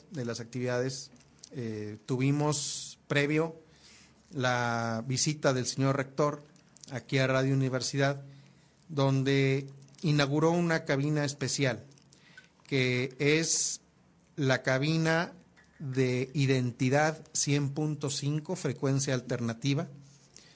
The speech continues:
donde se va a estar transmitiendo vía internet una programación especial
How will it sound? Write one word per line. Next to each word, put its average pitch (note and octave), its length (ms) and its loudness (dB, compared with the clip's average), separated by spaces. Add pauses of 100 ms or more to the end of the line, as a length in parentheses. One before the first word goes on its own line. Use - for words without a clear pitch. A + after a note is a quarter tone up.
(640)
donde D3+ 640 2
se - 180 0
va D3+ 160 2
a F3 40 2
estar F3+ 280 0
transmitiendo E3 640 0
vía D3 240 2
internet C#3+ 640 -2 (100)
una D#3+ 340 0
programación C#3 1400 0 (580)
especial C#3+ 920 2